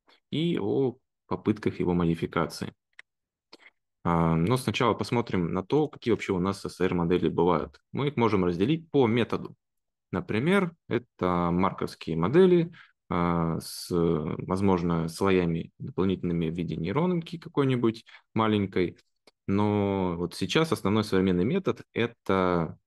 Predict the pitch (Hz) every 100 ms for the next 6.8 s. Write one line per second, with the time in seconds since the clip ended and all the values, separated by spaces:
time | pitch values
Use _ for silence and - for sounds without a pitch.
0 | - - - 110 101 92 - 98 92 87
1 | - 92 90 101 - 87 92 101 90 80
2 | - _ - 90 87 85 80 - _ _
3 | _ _ 87 - 107 98 - 92 123 135
4 | 214 196 113 101 95 95 - 95 92 -
5 | 95 135 190 160 98 127 113 92 123 95
6 | 113 - - - 90 - - -